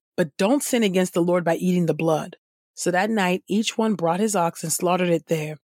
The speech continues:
Then Saul built an altar for the Lord. It was the first time he had built an altar for the Lord. Saul said, "Let's go down after the Philistines at night.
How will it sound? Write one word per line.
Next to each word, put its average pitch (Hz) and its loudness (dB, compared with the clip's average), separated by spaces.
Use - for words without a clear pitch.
Then 156 -2
Saul 175 2
built 180 -2
an 180 0
altar 220 0
for 214 -4
the 208 2
Lord. 170 0
It - 0
was 190 0
the 196 -2
first - -2
time 180 2
he 202 -4
had 165 0
built 175 0
an 185 0
altar 165 0
for 160 -4
the 151 -2
Lord. 156 0
Saul 202 0
said, 160 -2
"Let's 190 0
go 240 0
down 175 0
after 196 0
the 208 0
Philistines 165 0
at 147 0
night. 151 -6